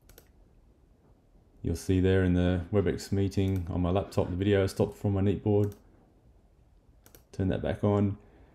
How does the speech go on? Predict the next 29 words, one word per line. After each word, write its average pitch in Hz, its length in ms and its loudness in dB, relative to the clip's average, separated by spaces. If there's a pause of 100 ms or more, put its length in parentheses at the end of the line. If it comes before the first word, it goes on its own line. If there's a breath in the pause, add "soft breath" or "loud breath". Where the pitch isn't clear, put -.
(100)
You 113 100 0
can 117 100 6
share 190 220 4
content 107 480 4
via 90 260 4
H 92 200 -2
D 92 80 2
M 87 100 2
I 98 140 2
cable, 120 340 4
which 107 220 -2
you 95 60 -2
cannot 90 260 -2
do 98 240 0
via 92 440 2
direct 90 280 -2
guest - 240 -2
join. 160 260 2
So 82 220 -2
you 90 180 0
do 95 160 -2
get 98 180 -2
the - 60 -10
full 104 500 -6
functionality 110 600 2
of 101 80 0
your 101 80 -4
Zoom 110 260 4
room. 131 320 0